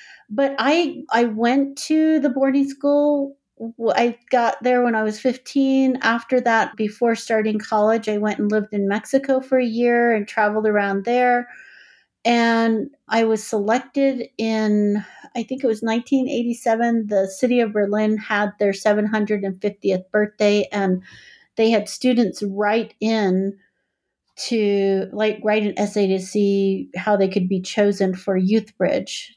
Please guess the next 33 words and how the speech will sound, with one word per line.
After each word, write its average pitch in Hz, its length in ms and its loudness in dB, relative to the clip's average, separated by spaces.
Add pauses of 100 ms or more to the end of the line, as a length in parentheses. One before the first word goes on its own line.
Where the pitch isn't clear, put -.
(100)
to - 180 -4
go 190 380 0
to 185 80 0
Berlin 185 600 2
to - 180 -10
celebrate 185 600 0
the 180 200 -4
city's 185 480 -2 (540)
seven 208 320 0
hundred 190 320 0
and 180 160 0
fiftieth 180 360 0
birthday 185 300 2
before 185 340 -2
the 180 100 0
wall 220 280 0
came 220 240 -2
down. 180 300 0
And 190 400 -4
I 196 100 0
was 196 240 -2
selected 190 560 -2
for 196 180 0
the 190 120 -2
state 190 240 0
of 185 160 -2
Arizona 180 480 2
with 175 160 -2
another 185 420 2 (220)
woman 180 380 2
from 180 360 0 (600)
Hopi. 180 640 0
And 180 460 2